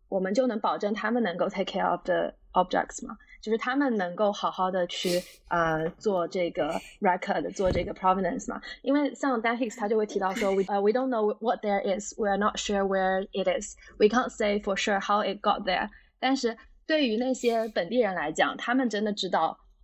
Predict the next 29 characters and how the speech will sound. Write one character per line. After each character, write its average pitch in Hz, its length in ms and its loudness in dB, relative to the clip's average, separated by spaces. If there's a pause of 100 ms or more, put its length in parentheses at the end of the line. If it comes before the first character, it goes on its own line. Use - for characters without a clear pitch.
(200)
呃， 160 280 2
几 202 140 -4
百 180 160 2
年 170 180 -4
前、 170 140 -6
两 180 160 0
百 180 160 0
年 160 120 -6
前 165 240 -4
的 165 140 0
这 165 220 -2
个 160 100 2
历 196 140 0
史 196 120 -2
到 214 160 4
底 165 80 0
是 190 80 -4
怎 170 120 -6
么 170 80 -8
发 165 160 2
生 175 180 -2
的 175 60 -6
吗？ - 120 -8
他 - 80 -6
们 254 120 0
也 214 100 0
不 - 100 -10
知 - 140 -8
道。 208 140 -4